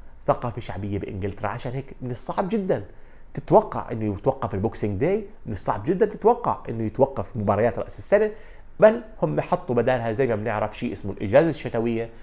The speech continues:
اللي بتكون عادة في فبراير، لكن تم استثناء هذه السنة عشان كأس العالم اللي حيكون في الشتاء الجاي، فاعتبروا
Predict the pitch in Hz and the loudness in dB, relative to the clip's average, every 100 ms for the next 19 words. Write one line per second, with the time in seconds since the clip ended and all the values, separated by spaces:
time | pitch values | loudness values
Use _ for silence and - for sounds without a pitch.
0 | - - 131 107 101 123 110 101 127 120 | -16 0 2 2 0 -2 0 2 4 4
1 | 98 87 - - - 202 175 143 139 160 | 4 -2 -6 -16 -2 2 4 4 4 6
2 | 208 240 - - - 156 151 156 170 - | 6 4 -4 -8 4 4 4 2 0 2
3 | 170 143 131 123 120 - 110 113 104 127 | 2 2 0 -2 -2 -2 0 -2 0 0
4 | 113 95 107 113 101 - - 110 92 101 | 0 -4 -4 -4 -2 -2 -2 -2 -2 -2
5 | 95 98 - 98 104 90 104 - 135 120 | -4 -6 -6 -4 -4 -4 -8 -6 0 0
6 | 113 165 214 - - - 117 107 120 110 | 2 2 2 -2 -16 -2 0 2 4 4
7 | 107 | 2